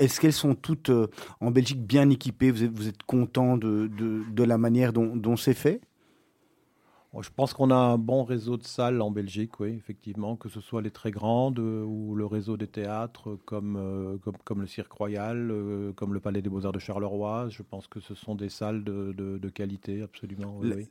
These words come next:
Speaker 1: la Belgique serait, euh, prête ou intéressante ou intéressée par, par avoir un, un Stade de France, ou finalement ça correspond pas à la demande du marché à Bruxelles,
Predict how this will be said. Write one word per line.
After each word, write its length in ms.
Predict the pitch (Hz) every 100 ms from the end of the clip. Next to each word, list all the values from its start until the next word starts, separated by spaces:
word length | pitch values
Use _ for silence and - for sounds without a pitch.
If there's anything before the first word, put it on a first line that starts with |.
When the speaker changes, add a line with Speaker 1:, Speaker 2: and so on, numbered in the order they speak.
| _ -
Speaker 1:
la 120 | 127
Belgique 400 | 123 127 156 -
serait, 400 | - 123 131 123
euh, 300 | 117 110 92
prête 480 | - - 135 139 127
ou 80 |
intéressante 720 | 120 117 120 113 - 139 135 123
ou 60 |
intéressée 560 | 117 107 113 113 - 131
par, 240 | 127 110
par 180 | - 104
avoir 380 | 107 104 135 120
un, 200 | 117 113
un 160 | 110 117
Stade 260 | - 127 104
de 120 | 117
France, 400 | - 156 190 -
ou 40 |
finalement 380 | 139 131 123 127
ça 160 | 127 120
correspond 420 | 113 113 - 117
pas 140 | 127
à 40 | 117
la 100 | 113
demande 220 | 117 117
du 80 | 113
marché 380 | 107 - 120
à 60 | 107
Bruxelles, 460 | 104 101 - 104